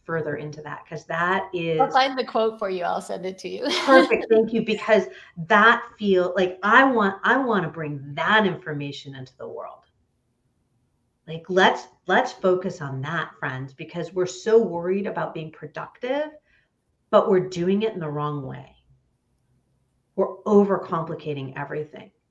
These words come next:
Speaker 1: When you're playing, it's fun and you're getting shit done.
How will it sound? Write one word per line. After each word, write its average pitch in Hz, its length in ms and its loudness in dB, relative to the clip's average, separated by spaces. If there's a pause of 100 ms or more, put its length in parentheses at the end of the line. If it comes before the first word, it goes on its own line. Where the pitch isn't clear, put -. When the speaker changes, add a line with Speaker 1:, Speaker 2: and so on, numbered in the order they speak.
(300)
Speaker 1:
When 190 200 2
you're 180 120 0
playing, 208 680 -4
it's 156 240 -10
fun 180 560 -4 (300)
and 285 200 0
you're 220 100 4
getting 147 260 -6
shit - 320 -14
done. - 180 -16